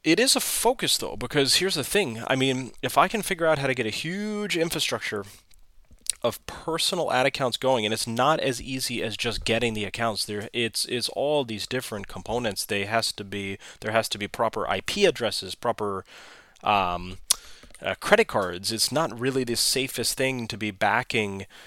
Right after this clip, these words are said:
every single ad account you have with the same credit card. Let's just say that credit card gets dinged for, uh, a fraud alert. What's gonna happen is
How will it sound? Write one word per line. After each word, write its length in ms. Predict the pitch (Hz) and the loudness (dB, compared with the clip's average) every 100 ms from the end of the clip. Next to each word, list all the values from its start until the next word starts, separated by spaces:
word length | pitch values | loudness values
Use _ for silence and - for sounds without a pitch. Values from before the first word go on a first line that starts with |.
| - - - - - - - - - | -20 -20 -20 -20 -20 -20 -20 -16 -2
every 260 | - 127 131 | 2 2 4
single 480 | - 135 120 117 - | 2 2 2 2 6
ad 160 | 113 | 4
account 360 | 120 127 117 - | 4 2 0 0
you 60 | |
have 360 | 110 123 120 110 | 2 2 2 0
with 140 | 113 | -6
the 60 | 117 | 0
same 280 | - 110 107 | 2 2 2
credit 240 | 165 180 | 2 2
card. 260 | - - - - - - | 0 -4 -6 -10 -8 2
Let's 200 | 127 - | 2 4
just 140 | 156 | 2
say 120 | 175 | 2
that 120 | 147 135 | 2 0
credit 240 | - 127 | 0 -2
card 240 | - 123 | 0 0
gets 220 | 113 113 101 | 0 -2 0
dinged 600 | 95 127 123 117 104 104 | 6 8 8 2 -2 -4
for, 640 | - 107 104 104 101 98 | -2 0 0 0 0 2
uh, 460 | 101 95 92 90 101 98 - - - | 4 4 2 0 -6 -12 -4 -2 0
a 40 | - | -2
fraud 320 | - 117 110 | 2 4 4
alert. 300 | 90 82 - - - - - - - | 0 -6 -8 -16 -20 -20 -20 -20 -10
What's 140 | 117 - | -4 0
gonna 160 | 131 | 4
happen 260 | 143 165 | 4 4
is 100 | 117 | 2